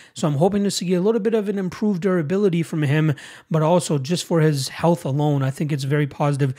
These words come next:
that he took this fi-, uh, this much time off and now is coming back against the level of opponent that he has across from him this weekend.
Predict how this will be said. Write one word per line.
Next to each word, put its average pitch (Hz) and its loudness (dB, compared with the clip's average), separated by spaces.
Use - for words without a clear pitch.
that 160 2
he 147 4
took 143 -4
this 160 -6
fi-, - -6
uh, 170 -8
this 160 -4
much 160 -4
time 147 -6
off 143 -4
and 170 -2
now 151 2
is 143 0
coming 156 -2
back 143 0
against 143 -2
the 147 -2
level 139 0
of 135 -2
opponent 131 -2
that 151 -6
he 143 -2
has 143 -4
across 147 -4
from 143 -4
him 135 -2
this 131 -4
weekend. 139 -6